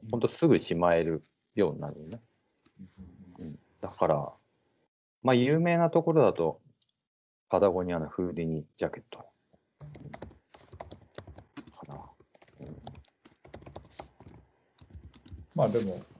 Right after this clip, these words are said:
Speaker 1: き-、まあ、デザインとカラーと気に入ったものを選べばいいんじゃないっていう感じですか？
Speaker 2: そうですね。うん。個人的には、えっと、やっぱランニングウェアも、えっと、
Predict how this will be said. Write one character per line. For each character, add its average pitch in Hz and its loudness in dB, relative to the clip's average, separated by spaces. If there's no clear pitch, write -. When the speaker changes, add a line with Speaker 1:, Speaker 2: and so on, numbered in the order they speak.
Speaker 1:
き-、 - -8
ま 147 6
あ、 - 6
デ 113 6
ザ 123 8
イ 123 6
ン 117 0
と 98 0
カ 113 4
ラ 101 4
ー - -12
と 95 -8
気 117 -2
に 107 0
入 101 -2
っ - -8
た 117 2
も 110 0
の 101 2
を - 2
選 95 0
べ 95 0
ば 87 -12
い 120 0
い 107 2
ん - 2
じ 95 0
ゃ 92 -2
な 92 -2
い - -4
っ - -8
て - -10
い - -10
う - -14
感 101 -2
じ - -10
で - -20
す - -20
か？ 147 -10
Speaker 2:
そ 90 -2
う 76 -6
で - -14
す - -16
ね。 78 -8
う - -10
ん。 98 -10
個 - -2
人 175 2
的 202 4
に 190 8
は、 110 6
え 90 2
っ 82 0
と、 73 -4
や 92 0
っ - -2
ぱ 101 6
ラ 95 4
ン 120 2
ニ 127 2
ン 123 0
グ 120 2
ウ - 6
ェ 117 8
ア 80 6
も、 76 -4
え 73 -10
っ 73 -10
と、 - -10